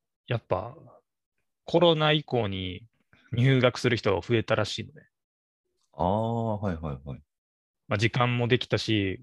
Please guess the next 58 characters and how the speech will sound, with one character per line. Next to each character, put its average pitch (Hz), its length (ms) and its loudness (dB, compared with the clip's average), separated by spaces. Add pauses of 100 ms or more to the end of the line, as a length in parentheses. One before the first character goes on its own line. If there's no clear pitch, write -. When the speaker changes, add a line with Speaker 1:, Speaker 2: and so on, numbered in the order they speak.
Speaker 1:
こ - 100 -10
う、 101 40 -10
そ - 80 -10
も 107 100 -6
そ 107 100 -8
も 101 80 -6
な 101 100 -6
ん 95 60 -10
か、 110 200 -6 (1500)
リ 123 120 2
モ 143 340 2
ー - 20 -10 (320)
ト 147 480 2
ワ 135 260 2
ー - 40 -12 (100)
ク 110 160 -10
増 120 180 -4
え 113 80 -2
た - 200 -6
上 104 160 -4
に、 101 140 -10 (120)
こ 107 100 -4
う、 104 40 -2
た-、 113 180 0
時 - 180 -4
々 143 100 2
出 - 140 -2
社 156 120 4
す 147 100 0
る 147 80 2
に 120 80 0
し - 60 -8
て 143 60 -2
も 110 60 -2
電 107 200 -2
車 - 160 -6
に 104 80 -6
乗 104 80 -4
り 113 60 -4
た 127 100 0
く - 80 -4
な 107 120 0
い 95 40 -2
み 90 80 -10
た 95 100 -10
い 92 40 -10
な 95 60 -10
モ 98 80 -10
チ - 100 -10
ベ 98 40 -4
ー 90 40 -4
シ - 80 -14
ョ 95 60 -14
ン。 - 60 -18 (500)
Speaker 2:
う 90 60 -2
ん。 69 420 -6 (760)
Speaker 1:
で、 143 360 0 (1500)
通 - 120 0